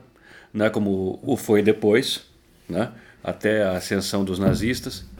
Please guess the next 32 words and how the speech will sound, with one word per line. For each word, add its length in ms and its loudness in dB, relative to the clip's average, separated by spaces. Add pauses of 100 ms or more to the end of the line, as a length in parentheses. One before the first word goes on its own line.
(160)
um 140 -8
partido 380 0
enorme, 560 2 (500)
que, 800 0 (100)
é, 240 0
como 280 0
todo 200 4
partido 400 2
grande, 440 0
era 180 2
movido 380 0
por 180 -2
intensas 640 0
contradições 580 -4
internas, 640 -2 (380)
é, 420 0
porque 180 -6
o 60 0
pessoal 340 0
às 80 2
vezes 280 -2
tem 200 0
uma 200 0
ideia 320 2
de 100 -6
que 160 -2
os 100 -2
partidos, 460 -2
eles 180 -4
são 140 -4
monolíticos, 720 0
né? 140 -2